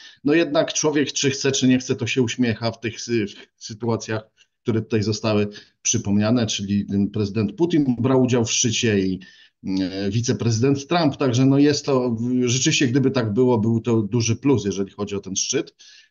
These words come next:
No ale wiecie państwo, jest to jednocześnie straszne, ponieważ, e,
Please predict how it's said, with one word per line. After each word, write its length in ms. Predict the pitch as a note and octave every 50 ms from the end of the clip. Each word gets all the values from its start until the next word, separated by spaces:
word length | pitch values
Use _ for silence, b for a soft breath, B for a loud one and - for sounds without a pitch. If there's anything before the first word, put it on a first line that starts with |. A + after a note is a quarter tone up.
| b b _ _
No 280 | A2+ B2 B2+ C#3+ D#3 -
ale 420 | D3 D3+ D3+ D#3 D#3 D#3 D#3+ D#3 D3+
wiecie 220 | C3+ - C#3 - B2+
państwo, 320 | D3 D#3 D3 - - D#3+
jest 140 | D#3 - -
to 60 | D#3+
jednocześnie 600 | D#3 C3+ B2+ C#3+ C#3 - C3 D3 C#3 - - C3
straszne, 520 | - - C#3 C#3 A2 - - - C3 D3
ponieważ, 540 | C#3 - C3 B2+ A#2+ B2+ C3+ C3+ - - - b b b b b b b _ -
e, 240 | B2 A#2+ A2 G2+